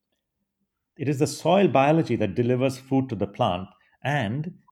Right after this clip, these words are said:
in order to feed that soil biology, in order to feed the bacteria that are in the soil, the plant in turn returns a third of the, the sugars that it produces in its leaves and, and, and, and it,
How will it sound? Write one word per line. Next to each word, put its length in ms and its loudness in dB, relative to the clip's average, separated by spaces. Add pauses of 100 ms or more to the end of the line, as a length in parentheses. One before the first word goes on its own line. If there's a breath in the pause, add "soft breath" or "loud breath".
in 160 2
order 200 4
to 120 2
feed 540 -4
that 160 4
soil 260 2
biology, 460 0
in 60 -2
order 220 -4
to 60 -12
feed 340 -4
the 260 -2 (220 loud breath)
bacteria 540 2
that 120 -2
are 40 -4
in 80 -6
the 80 -8
soil, 300 -4 (200 soft breath)
the 80 -2
plant 360 -2
in 140 -2
turn 280 -4
returns 760 -6 (260)
a 80 -2
third 480 2 (180)
of 300 0
the, 240 -4 (180)
the 80 -4
sugars 380 0
that 120 0
it 140 -4
produces 460 -4
in 80 -2
its 200 -6
leaves 360 -2
and, 280 -8
and, 200 -12 (420 soft breath)
and, 220 -8
and 180 -6
it, 240 -8